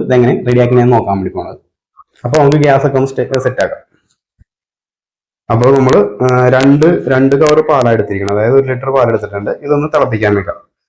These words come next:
ആ സമയം കൊണ്ട് നമുക്ക് ഇതേപോലെ ഒരു ബൗളിൽ കസ്റ്റാർഡ് പൗഡർ എടുത്തിട്ടുണ്ട്. ഇതൊന്ന് ഒരല്പം വെള്ളം കൂട്ടി ഒന്ന് മിക്സ് ചെയ്തെടുക്കണം ഇതിലേക്ക് ചേർക്കാൻ വേണ്ടിയിട്ട്. അപ്പൊ അതൊക്കെ ഒന്ന് റെഡിയാക്കിയാലോ.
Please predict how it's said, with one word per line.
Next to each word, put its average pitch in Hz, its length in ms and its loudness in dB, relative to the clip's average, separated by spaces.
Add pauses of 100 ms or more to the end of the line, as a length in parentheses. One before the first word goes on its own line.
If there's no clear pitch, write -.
(400)
ആ - 20 0 (120)
സമയം 151 280 4
കൊണ്ട് 139 220 6
നമുക്ക് 139 240 2 (1040)
ഇതേപോലെ 139 340 2 (260)
ഒരു 131 200 2
ബൗളിൽ 135 280 2 (420)
കസ്റ്റാർഡ് 135 440 2
പൗഡർ 127 200 4
എടുത്തിട്ടുണ്ട്. 110 400 -2 (240)
ഇതൊന്ന് 131 300 0 (520)
ഒരല്പം 131 420 2
വെള്ളം 120 320 4
കൂട്ടി 120 260 2
ഒന്ന് 120 120 0 (760)
മിക്സ് 147 200 0
ചെയ്തെടുക്കണം 104 400 2 (480)
ഇതിലേക്ക് 120 320 2
ചേർക്കാൻ 101 320 0
വേണ്ടിയിട്ട്. 85 280 -6 (600)
അപ്പൊ 143 160 -4
അതൊക്കെ 143 220 0
ഒന്ന് 147 140 2
റെഡിയാക്കിയാലോ. 131 380 2